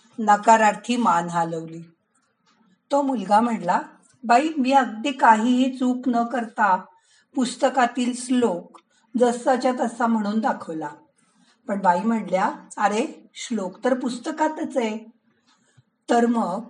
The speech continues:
तो तुझ्या मेंदूपर्यंत कसा पोचला?" तो मुलगा एकदम गप्प झाला.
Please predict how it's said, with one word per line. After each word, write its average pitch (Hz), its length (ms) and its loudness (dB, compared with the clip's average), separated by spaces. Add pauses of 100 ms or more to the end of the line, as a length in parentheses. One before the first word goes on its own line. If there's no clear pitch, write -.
(160)
तो 262 80 4
तुझ्या 269 360 -2
मेंदूपर्यंत 269 880 0 (100)
कसा 311 320 4
पोचला?" 226 640 2 (2750)
तो 214 80 -2
मुलगा 202 340 0
एकदम 196 300 -2
गप्प 208 380 0
झाला. 202 400 0